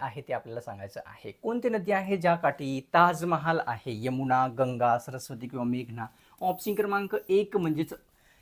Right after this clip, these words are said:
यमुना नदीकाठी जे आहे ताजमहाल आपल्याला असलेले लक्षात येते. प्रश्न तिसरा, जीएसटी भारतामध्ये कोणत्या वर्षापासून लागू झालेली आहे आपल्याला विचारलेलं आहे. स-,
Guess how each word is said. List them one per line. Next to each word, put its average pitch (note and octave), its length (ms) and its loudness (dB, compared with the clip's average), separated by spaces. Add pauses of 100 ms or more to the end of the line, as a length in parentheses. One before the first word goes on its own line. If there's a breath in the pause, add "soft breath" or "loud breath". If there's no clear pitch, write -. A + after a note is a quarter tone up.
यमुना F#3 460 4
नदीकाठी G#3 440 -2
जे F3+ 120 0
आहे E3+ 300 0
ताजमहाल D#3+ 680 -2
आपल्याला C3+ 340 -4
असलेले B2+ 460 -4
लक्षात A2+ 300 -4 (120)
येते. E3 460 -6 (1600)
प्रश्न - 320 -2
तिसरा, F#3 240 -4 (460)
जीएसटी B3 460 2
भारतामध्ये G#3+ 600 0
कोणत्या F3+ 440 0
वर्षापासून G3 680 0 (120)
लागू D3+ 420 4
झालेली F#3 500 0
आहे C3 460 -2 (300 loud breath)
आपल्याला D#3 400 2
विचारलेलं A2 500 4
आहे. A2 420 -2 (300 soft breath)
स-, - 140 -12